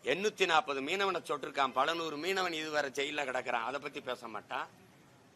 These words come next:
கடல்ல நான் மீன் பிடிக்கிற உரிமை இழந்திருக்கேன், அதை பத்தி பேச மாட்டான். விவசாயி விளைய வச்ச ஒரு உரிய விலை இல்ல, கொள்முதல் இல்ல, நான் விளைய வச்சு கொடுக்கறத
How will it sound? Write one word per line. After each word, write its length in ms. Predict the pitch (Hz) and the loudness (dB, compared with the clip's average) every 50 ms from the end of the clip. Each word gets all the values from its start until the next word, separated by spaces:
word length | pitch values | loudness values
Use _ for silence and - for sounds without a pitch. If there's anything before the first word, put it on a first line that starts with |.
| - - - - - - - - - - - - - | -20 -20 -20 -20 -20 -20 -20 -20 -20 -20 -18 -6 2
கடல்ல 380 | 135 160 175 190 196 196 185 | 2 4 4 4 4 4 2
நான் 160 | 170 160 151 147 | 2 2 0 0
மீன் 240 | 160 190 202 196 | 0 0 -2 -2
பிடிக்கிற 260 | 175 160 151 135 143 135 | -4 -4 -4 -2 -2 -2
உரிமை 400 | 135 139 160 190 190 185 170 151 | -2 -2 -2 0 0 2 2 2
இழந்திருக்கேன், 420 | 143 135 135 131 120 117 127 127 | 0 -2 -4 -4 -2 0 0 0
அதை 100 | 143 135 | 0 -2
பத்தி 160 | 135 131 139 | -6 -8 -6
பேச 260 | 113 120 117 - 110 | -4 -6 -6 -6 -8
மாட்டான். 380 | 104 101 95 - - 123 147 165 165 - - - - - - - - - - - - - - - - - | -10 -10 -8 -2 -2 -2 -2 -2 -8 -12 -20 -20 -20 -20 -20 -20 -20 -20 -20 -20 -20 -20 -20 -12 -4 0
விவசாயி 460 | 123 156 202 196 196 185 175 175 160 | 2 2 4 6 6 6 6 6 4
விளைய 260 | 156 165 185 196 190 | 4 2 2 2 0
வச்ச 200 | 175 170 - 165 | 0 -2 -4 -6
ஒரு 180 | 151 151 151 151 | -6 -6 -6 -4
உரிய 260 | 170 196 220 220 190 | -2 0 2 2 4
விலை 200 | 170 160 160 165 | 4 2 2 0
இல்ல, 220 | 156 139 131 139 139 | -2 -2 -2 -2 -2
கொள்முதல் 460 | - 147 170 185 185 180 160 143 131 | -2 -4 -4 -2 -2 -2 -2 -2 -2
இல்ல, 200 | 120 107 104 110 120 135 156 - - - - - - - - - - - - | -4 -4 0 2 2 2 0 -4 -12 -20 -20 -20 -20 -20 -20 -20 -20 -4 4
நான் 180 | 135 147 160 156 | 6 6 8 10
விளைய 240 | 160 185 214 220 | 10 8 8 8
வச்சு 200 | 214 208 - 185 | 6 4 2 -2
கொடுக்கறத 380 | 160 165 160 160 143 147 143 | -4 -4 -4 -4 -4 -4 -4